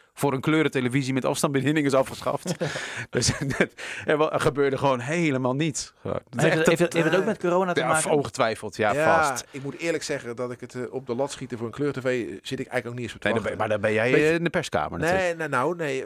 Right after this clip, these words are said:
Speaker 3: weet je, waar, gisteren scheen het zonnetje, hè? En dan,
Speaker 1: Ja,
Speaker 3: eh,
Speaker 1: niet
Speaker 3: is
Speaker 1: aan jouw
Speaker 3: het,
Speaker 1: kant,
Speaker 3: is
Speaker 1: dan
Speaker 3: het,
Speaker 1: moet je
Speaker 3: eh,
Speaker 1: erbij
Speaker 3: ja,
Speaker 1: zijn.
Speaker 3: ik heb in de zon gezeten en dan, eh,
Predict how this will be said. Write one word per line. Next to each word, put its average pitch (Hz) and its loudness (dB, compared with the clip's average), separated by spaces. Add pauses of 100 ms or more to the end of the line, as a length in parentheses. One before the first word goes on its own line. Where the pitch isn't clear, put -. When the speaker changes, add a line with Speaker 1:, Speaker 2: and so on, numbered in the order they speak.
Speaker 3:
weet - -4
je, 156 -4 (460)
waar, 135 0 (260)
gisteren - -4
scheen 165 0
het 151 -2
zonnetje, 117 -4
hè? 233 -6 (600)
En 120 -8
dan, 113 2 (120)
Speaker 1:
Ja, 110 -4
Speaker 3:
eh, 113 -2
Speaker 1:
niet 135 2
Speaker 3:
is 117 2
Speaker 1:
aan 104 2
jouw 113 4
Speaker 3:
het, 117 0
Speaker 1:
kant, 131 -2
Speaker 3:
is 139 0
Speaker 1:
dan 92 0
Speaker 3:
het, - -
Speaker 1:
moet - 0
je - -2
Speaker 3:
eh, - 2
Speaker 1:
erbij 131 0
Speaker 3:
ja, 190 0
Speaker 1:
zijn. 240 2
Speaker 3:
ik - -2
heb - -4
in 156 -2
de 139 -4
zon 120 -4
gezeten 104 -4
en 143 -6
dan, 117 -6
eh, 123 -8